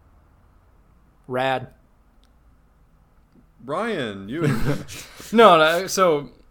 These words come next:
Speaker 3: it's
Speaker 2: Your voice didn't quite pitch up, but it had the
Speaker 3: <laughs> It's
Speaker 2: cadence.
Speaker 3: good. Yeah.
Speaker 2: It had the cadence of the, "It's good. It's good."
Speaker 3: No, it, so Resident Evil eight is, it is good. It's a,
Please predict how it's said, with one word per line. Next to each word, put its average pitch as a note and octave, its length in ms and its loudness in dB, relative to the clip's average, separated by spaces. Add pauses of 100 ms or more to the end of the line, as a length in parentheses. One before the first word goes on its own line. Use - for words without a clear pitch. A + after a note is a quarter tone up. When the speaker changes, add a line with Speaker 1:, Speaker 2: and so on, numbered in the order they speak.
(140)
Speaker 3:
it's F3+ 360 -6 (220)
Speaker 2:
Your D3 140 -6
voice G#3+ 380 2
didn't G3 380 -2
quite E3+ 420 -4
pitch C#3 280 -4
up, G#2+ 220 -4 (180)
but A3 220 2
it A#3+ 100 4
had G#4+ 300 2
the C#4 60 2
Speaker 3:
<laughs> - 0 -
It's - 80 0
Speaker 2:
cadence. C4+ 840 6 (340)
Speaker 3:
good. G3+ 100 -6
Yeah. C3+ 320 0
Speaker 2:
It C#3 260 -4
had E3+ 180 -2
the E3+ 100 -6
cadence D#3+ 400 -2
of F3+ 100 -2
the, A3 80 0
"It's G#4+ 180 -4 (260)
good. D#3 260 -2 (540)
It's - 120 -20
good." A4 320 -4
Speaker 3:
No, F#3+ 240 4
it, E3+ 480 -2
so E3+ 240 2
Resident E3 560 -4
Evil D3+ 260 -4
eight C#3 240 -2
is, C#3 400 -4 (320)
it C#3 100 -2
is C#3 200 0
good. A2+ 340 -6 (640)
It's B2 220 -10
a, A#2 240 -4